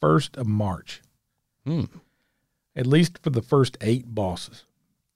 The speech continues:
Speaker 2: How many bosses are there total? Do you know?
Speaker 1: I think there's, like, eleven or something.
Speaker 2: Huh.
Speaker 1: Yeah, but I think you can do, you can access the first eight, and then the following week,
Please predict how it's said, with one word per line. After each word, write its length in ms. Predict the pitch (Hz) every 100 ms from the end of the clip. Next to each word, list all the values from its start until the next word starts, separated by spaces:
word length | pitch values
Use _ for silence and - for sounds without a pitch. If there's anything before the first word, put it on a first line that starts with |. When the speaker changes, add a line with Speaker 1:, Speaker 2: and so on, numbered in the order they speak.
| _ _ _ -
Speaker 2:
How 60 | 135
many 120 | 131
bosses 320 | 92 107 101
are 120 | 90
there 100 | 87
total? 300 | 87 131 -
Do 100 | 95
you 60 | 90
know? 160 | 101 127 _ _ - 90
Speaker 1:
I 120 | 85
think 220 | - 123 127
there's, 180 | 95
like, 200 | 95 90
eleven 420 | 85 87 90 87 85
or 80 |
something. 340 | 82 95 87 101 _ _ _ _ -
Speaker 2:
Huh. 140 | 107 - _ _ _ _ _ _ _ _ _ _ _ _
Speaker 1:
Yeah, 200 | 160 170
but 140 | 151 160
I 100 | 156
think 240 | 202 175
you 80 | 180
can 200 | 160 147
do, 80 | 175
you 140 | 170
can 120 | 175
access 460 | 170 160 - 165 139
the 80 | 135
first 320 | 160 147 -
eight, 320 | 120 120 110
and 140 | 107
then 200 | 107 107
the 60 | 101
following 460 | - 104 107 101 98
week, 400 | 101 101 -